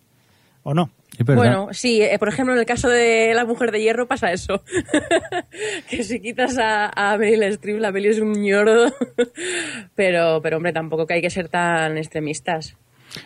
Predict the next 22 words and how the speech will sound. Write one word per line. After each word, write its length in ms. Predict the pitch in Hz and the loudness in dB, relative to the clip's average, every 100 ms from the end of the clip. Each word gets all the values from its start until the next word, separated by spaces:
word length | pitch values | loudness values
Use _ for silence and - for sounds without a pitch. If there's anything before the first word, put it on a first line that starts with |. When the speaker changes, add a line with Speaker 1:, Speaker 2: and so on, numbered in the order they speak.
| - | -6
Speaker 2:
Mira, 140 | 107 110 | 0 2
ahora 100 | 117 | 4
aquí 100 | 123 | 4
en 40 | |
el 100 | 127 | 4
chat, 220 | 127 123 | 4 2
U-, 40 | 120 | 0
U-, 340 | 110 104 107 - | 0 -2 -6 -6
Ushama 340 | 92 123 127 | 0 2 4
comenta 340 | 120 110 120 | 4 4 2
que 80 | 117 | 0
son 160 | 113 123 | 2 2
un 80 | 123 | 4
poco 180 | 131 | 4
ansinos 300 | 131 135 127 | 4 4 2
con 60 | 110 | 2
las 80 | 98 | 0
películas 280 | 104 113 120 | 0 2 2
de 60 | |
terror 420 | 117 117 131 131 143 | 4 4 6 4 2
porque, 500 | 107 92 95 92 92 | -2 0 0 0 -2
eh, 480 | 92 90 87 85 85 | -6 -6 -4 -4 -6